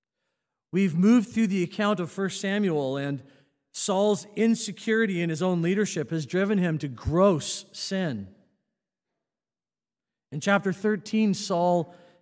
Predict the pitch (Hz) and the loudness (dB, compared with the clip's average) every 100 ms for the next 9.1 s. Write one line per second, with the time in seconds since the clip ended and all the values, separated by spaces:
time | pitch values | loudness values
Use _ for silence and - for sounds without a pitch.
0 | _ 180 185 180 156 - 185 208 190 170 | _ -2 0 -2 -4 -4 0 2 2 2
1 | 185 - 156 135 143 175 151 160 170 151 | 0 -4 -8 -6 -6 -6 -4 -4 -4 -6
2 | - 170 165 - - 117 101 98 - - | -6 -4 -4 -6 -10 -12 -12 -12 -12 -14
3 | _ _ _ _ _ _ _ _ _ _ | _ _ _ _ _ _ _ _ _ _
4 | _ - 139 190 180 180 - 208 220 185 | _ -14 -2 -2 -2 -6 0 0 0 -2
5 | 165 156 165 170 - 139 156 165 180 - | 0 0 0 0 -4 -4 -2 -2 -2 -4
6 | 156 160 135 110 - _ _ _ _ _ | -4 -2 -4 -8 -14 _ _ _ _ _
7 | _ _ _ _ _ _ _ _ 139 143 | _ _ _ _ _ _ _ _ -6 -4
8 | - 180 180 180 - 180 - 127 113 110 | -2 -4 -4 -8 -4 -6 -4 -4 -2 -4
9 | 117 | -6